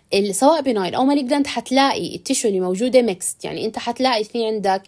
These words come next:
الخلايا اللي هم، آه، بيعملوا جلاندز، اوكي، الميوسينس سيل وهاي القصص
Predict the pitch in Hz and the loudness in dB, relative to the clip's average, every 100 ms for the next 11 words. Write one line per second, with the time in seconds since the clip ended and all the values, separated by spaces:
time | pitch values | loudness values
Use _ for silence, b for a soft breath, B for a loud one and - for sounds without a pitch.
0 | B B B - 175 226 247 254 247 247 | B B B -12 -2 2 4 6 4 2
1 | 247 240 220 220 - 185 185 170 208 226 | 0 0 2 2 2 2 2 2 0 2
2 | 214 208 180 185 170 240 - - 180 180 | 2 2 2 0 0 -4 -6 -8 -2 0
3 | 180 190 226 226 190 175 - 190 170 165 | 0 -2 -2 -2 -6 -6 -2 0 0 -4
4 | 165 - 185 | -6 -6 -8